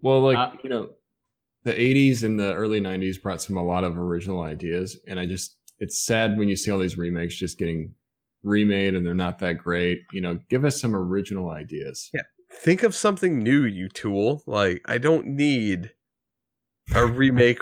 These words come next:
Speaker 3: or a reboot or the sequel, but for something that's thirty years old, where all the original people are super old. So it's like, "Oh, it's gonna be their kids now." Like, no, I don't want that.
Speaker 2: Wait
Speaker 3: Think
Speaker 2: a
Speaker 3: of a
Speaker 2: minute.
Speaker 3: new idea.
Speaker 2: Are you talking about Star Wars?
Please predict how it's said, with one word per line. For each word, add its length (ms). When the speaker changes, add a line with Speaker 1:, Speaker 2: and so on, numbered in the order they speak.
Speaker 3:
or 500
a 60
reboot 540
or 360
the 100
sequel, 540
but 240
for 180
something 300
that's 240
thirty 240
years 260
old, 320
where 280
all 200
the 120
original 440
people 240
are 60
super 280
old. 240
So 80
it's 100
like, 180
"Oh, 480
it's 180
gonna 220
be 140
their 160
kids 520
now." 300
Like, 260
no, 420
I 120
don't 260
want 260
that. 220
Speaker 2:
Wait 200
Speaker 3:
Think 80
Speaker 2:
a 40
Speaker 3:
of 60
a 40
Speaker 2:
minute. 160
Speaker 3:
new 120
idea. 420
Speaker 2:
Are 60
you 180
talking 340
about 240
Star 440
Wars? 600